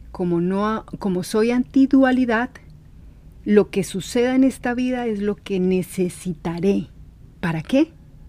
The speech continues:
Para seguir en esta escuela aprendiendo y resolviendo.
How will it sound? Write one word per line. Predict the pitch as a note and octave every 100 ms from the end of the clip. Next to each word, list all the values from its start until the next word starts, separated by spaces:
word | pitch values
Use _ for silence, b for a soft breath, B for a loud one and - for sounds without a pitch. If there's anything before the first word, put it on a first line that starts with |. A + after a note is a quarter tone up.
| - - - - - -
Para | - E3+ F3
seguir | - D#3+ F#3+ B3+ C#4+ -
en | E3+
esta | D3+ -
escuela | F#3 - A3+ G#3+ A#3 - -
aprendiendo | F3+ - E3+ E3 F3+ G#3+ G#3+ A#3+ - -
y | A#3 G3
resolviendo. | F3+ E3+ F3 D#3 F3 E3 E3